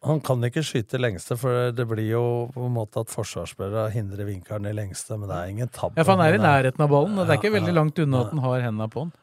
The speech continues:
Speaker 1: Kan kanskje ta et sånn mellomsteg før han kaster seg, da.
Speaker 2: Så, men han, den, den redningen han, den, den som irriterte Berisha, var den redningen til,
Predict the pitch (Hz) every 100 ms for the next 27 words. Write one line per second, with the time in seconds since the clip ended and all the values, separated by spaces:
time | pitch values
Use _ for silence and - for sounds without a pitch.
0 | _ - 135 127 139 107 123 127 117 -
1 | 123 120 98 82 82 - 120 120 113 -
2 | 101 107 - 107 - 95 110 120 113 -
3 | _ _ _ _ _ _ _ _ _ _
4 | _ _ _ - 151 151 139 143 143 143
5 | 135 123 - _ 131 131 131 123 139 143
6 | 135 110 113 127 131 123 131 131 127 127
7 | 139 139 120 113 120 110 135 131 120 110
8 | 156 147 143 127 123 123 113 101 95 101
9 | 104 113 113 113 110 107 104